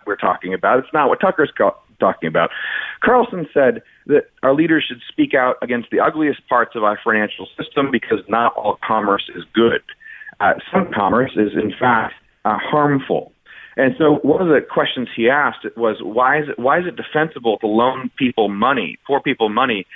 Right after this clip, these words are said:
that they can't possibly repay? So take payday loan outlets in poor neighborhoods, right? Four hundred percent annual interest. Uh,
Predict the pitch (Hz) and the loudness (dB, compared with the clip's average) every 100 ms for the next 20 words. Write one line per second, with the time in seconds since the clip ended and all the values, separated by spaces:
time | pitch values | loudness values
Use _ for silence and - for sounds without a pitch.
0 | - - - 120 127 - 175 - - 160 | -18 -8 -6 -2 -2 0 -2 -2 -4 0
1 | 160 - 127 117 107 107 107 - - 170 | 0 -2 -2 2 2 0 -4 -4 0 0
2 | - - _ - - - - 127 165 160 | 0 -4 _ -20 -20 -6 -2 0 0 0
3 | - - 160 151 127 151 170 113 80 110 | -4 0 4 4 4 2 2 0 0 -4
4 | - 107 - 127 113 143 139 - 76 - | -4 -14 -4 0 2 2 0 -6 -10 -6
5 | 90 92 - - - - - 190 180 180 | 0 0 -2 -16 -20 -20 -2 2 2 2
6 | - 147 - 147 135 - 139 143 127 139 | 0 -2 0 -2 -2 -4 0 2 2 0
7 | 165 - - - - _ _ _ - | -2 -2 -4 -8 -20 _ _ _ -4